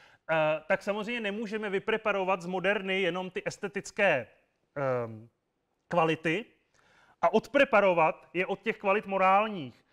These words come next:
Eh, od toho, že moderna byla světem privilegovaných bílých mužů, ze kterého vypadaly,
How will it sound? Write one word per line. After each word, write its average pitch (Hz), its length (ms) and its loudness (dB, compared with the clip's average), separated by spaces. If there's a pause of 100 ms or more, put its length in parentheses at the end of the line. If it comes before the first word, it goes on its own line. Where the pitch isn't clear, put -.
(340)
Eh, 160 180 0
od 196 200 -2
toho, 196 340 2
že 180 120 -6
moderna 190 800 0
byla 147 420 0
světem 196 400 -2
privilegovaných 196 680 -2
bílých 165 340 -12
mužů, 185 480 -10 (160)
ze 156 180 -4
kterého 180 380 0
vypadaly, 170 580 0